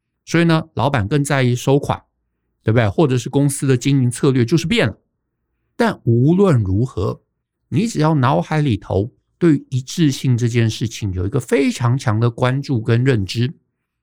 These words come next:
你就会在任何的变动察觉这个一致性的改变，然后你也会去关注新的一致性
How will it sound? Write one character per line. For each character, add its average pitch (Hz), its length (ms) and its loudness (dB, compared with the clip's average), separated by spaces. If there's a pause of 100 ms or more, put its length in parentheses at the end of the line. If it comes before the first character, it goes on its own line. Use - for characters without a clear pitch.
(140)
你 110 120 2
就 202 160 2
会 214 140 2
在 180 160 0
任 185 180 0
何 127 140 -2
的 120 100 2
变 127 300 0
动 143 220 -2 (340)
察 139 340 -4
觉 107 400 -2 (140)
这 143 100 -2
个 120 120 0
一 104 100 -2
致 117 180 -2
性 113 160 -4
的 98 120 -2
改 - 240 -10
变， 139 220 2 (640)
然 113 160 0
后 240 160 2
你 180 240 4
也 196 160 2
会 143 320 -2
去 - 160 -10
关 127 300 -2
注 131 200 -2
新 196 300 -2
的 170 120 0
一 110 140 -6
致 127 220 -2
性 113 240 -4